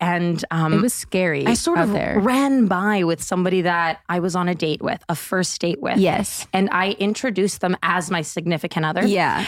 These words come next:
Speaker 1: Quite embarrassingly.
Speaker 2: <laughs>
Speaker 1: And, and then I think I came clean almost immediately. And I'm like, "I'm sorry.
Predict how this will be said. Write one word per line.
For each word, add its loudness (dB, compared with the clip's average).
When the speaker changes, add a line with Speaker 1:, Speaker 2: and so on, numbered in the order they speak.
Speaker 1:
Quite -2
embarrassingly. 2
Speaker 2:
<laughs> 2
Speaker 1:
And, 0
and 2
then 2
I -2
think -2
I 0
came 2
clean 2
almost -2
immediately. 0
And 0
I'm 0
like, -2
"I'm 2
sorry. -2